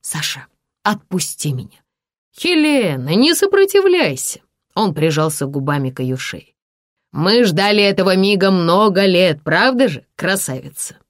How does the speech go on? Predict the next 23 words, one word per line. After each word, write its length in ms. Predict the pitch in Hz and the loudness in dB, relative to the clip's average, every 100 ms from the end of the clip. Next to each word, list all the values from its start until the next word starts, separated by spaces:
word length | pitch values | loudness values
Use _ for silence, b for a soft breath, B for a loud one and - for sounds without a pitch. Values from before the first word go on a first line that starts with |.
| _ _ _ - | _ _ _ -2
«Нет, 500 | 220 175 151 - - _ _ _ _ | 0 0 -4 -12 -20 _ _ _ _
прекрати!» 1000 | 208 240 - 208 254 254 - 165 135 - _ _ _ _ _ | -4 -4 -2 0 0 0 -4 -4 -6 -14 _ _ _ _ _
Она 300 | 180 180 160 | -2 0 0
вырвалась. 600 | 147 139 117 - - - _ _ _ - | -2 -4 -8 -14 -20 -20 _ _ _ -4
«О 80 | 226 | -2
чём 520 | - - - 311 214 | 0 0 4 4 4
ты, 100 | 185 | 0
чёрт 500 | 185 - - 277 202 | 0 0 2 2 2
возьми, 380 | 175 185 185 190 | 0 2 2 2
говоришь?» 580 | 175 196 185 151 - - _ _ _ _ _ _ _ | 2 2 2 0 -4 -10 _ _ _ _ _ _ _
«Хелена, 560 | - 196 190 170 170 | -2 0 2 2 0
ты, 160 | 156 175 | -2 0
наверное, 540 | 175 165 165 160 156 | 0 2 2 2 0
знаешь, 400 | 151 160 170 160 | 0 0 0 0
какие 340 | - 151 160 160 | -2 -4 0 -2
чувства 480 | 156 196 214 - 156 | 0 0 0 -2 -2
я 100 | 147 | -2
к 60 | |
тебе 260 | 165 165 160 | -4 0 0
испытывал 520 | 151 - 165 160 160 | -2 -2 0 2 0
все 300 | 151 - 156 | -2 -2 0
эти 180 | 147 131 | -2 -4
годы. 400 | 147 175 170 | -2 -2 -2